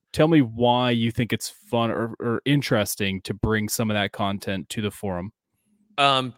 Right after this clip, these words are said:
Speaker 2: to share, to, to dive into this one, let me go back a few years when, uh, I, I wanna say, I'm going off memory here, and I didn't know this was gonna be a big topic,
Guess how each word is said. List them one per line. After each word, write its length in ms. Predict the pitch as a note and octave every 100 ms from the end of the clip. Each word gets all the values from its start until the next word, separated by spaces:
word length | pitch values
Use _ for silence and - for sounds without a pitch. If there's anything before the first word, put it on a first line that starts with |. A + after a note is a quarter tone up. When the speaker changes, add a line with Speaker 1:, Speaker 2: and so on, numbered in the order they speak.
| -
Speaker 2:
to 120 | D3+
share, 600 | - - E3+ F3 F#3+ F#3+ -
to, 180 | - C#3
to 200 | C3 C#3+
dive 380 | A2+ C#3+ D3+ E3+
into 160 | D#3+ C#3
this 280 | B2 -
one, 140 | - G#2+
let 80 | A2+
me 100 | A#2
go 160 | G#2+
back 420 | F#2 - F#2+ G2
a 60 | G#2
few 260 | - G#2 F#2
years 560 | F2 E2+ D#2 - - _ _ _ _ _ _ _
when, 520 | A2 A#2 A2 G#2 G2+ G2 - _ _ _ -
uh, 420 | G#2 G2 F#2+ F#2+ -
I, 200 | A2+ A#2+
I 100 | A2+
wanna 300 | G#2 B2 C3
say, 380 | - B2+ A#2 G#2+
I'm 120 | G#2+
going 220 | G#2+ A2
off 160 | G2 -
memory 280 | F2 F#2
here, 260 | E2+ F#2 F2+
and 180 | F2 F2 -
I 140 | F#2+
didn't 220 | F#2+ F#2
know 120 | F2+ F#2
this 260 | F#2 -
was 140 | G#2 F2+
gonna 180 | F#2
be 200 | F2 F2
a 80 | F2
big 320 | D#2+ - F#2
topic, 340 | - G#2 -